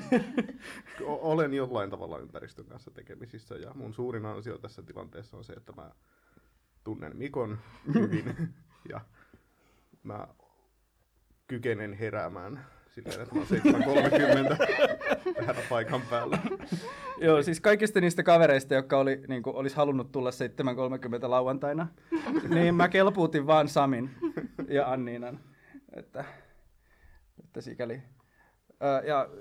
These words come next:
Speaker 2: mähän edustan siis teoriassa Tampereen yliopistoa täällä, jos ollaan oikein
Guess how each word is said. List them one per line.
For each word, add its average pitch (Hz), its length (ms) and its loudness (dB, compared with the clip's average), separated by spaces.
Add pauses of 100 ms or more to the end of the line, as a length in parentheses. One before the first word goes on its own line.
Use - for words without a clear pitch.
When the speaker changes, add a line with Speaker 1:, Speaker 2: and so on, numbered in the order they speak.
(220)
Speaker 2:
mähän 180 340 0
edustan 151 400 -2
siis 139 220 -8 (400)
teoriassa 135 600 0
Tampereen 123 460 -2
yliopistoa 110 680 -10
täällä, 98 240 -8
jos 110 160 -12
ollaan 104 260 -8
oikein 104 380 -10